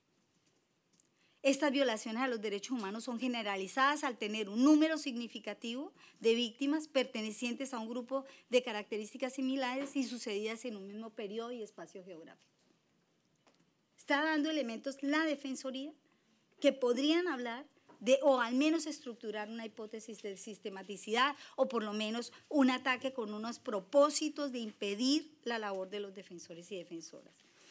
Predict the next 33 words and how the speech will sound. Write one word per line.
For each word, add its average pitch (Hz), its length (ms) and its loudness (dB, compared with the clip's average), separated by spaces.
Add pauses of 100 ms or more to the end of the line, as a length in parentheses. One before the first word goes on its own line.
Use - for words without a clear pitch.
(760)
El 208 120 -2
otro 208 300 4
elemento 254 400 0
que 277 100 -4
se 247 160 -4
niega, 269 560 2 (300)
aunque 254 340 2
no 240 220 0
se 269 180 4
dice 269 300 0
expresamente, 277 840 -2 (200)
es 254 200 4
que 254 140 2
no 247 140 -2
se 240 100 -6
ataca 247 340 -6
a - 40 -4
los 226 120 -8
defensores 208 680 -6
por 220 200 -6
su - 160 -10
labor. 180 320 -10 (960)
El, - 220 -2 (600)
eh, 269 120 4
de-, 240 220 -2
dos 269 220 0
segunditos 240 560 -6
para 202 240 -8
cerrar, 175 320 -14
por 175 180 -16
favor, 175 400 -14 (320)
les 208 200 -12
pido. 185 260 -10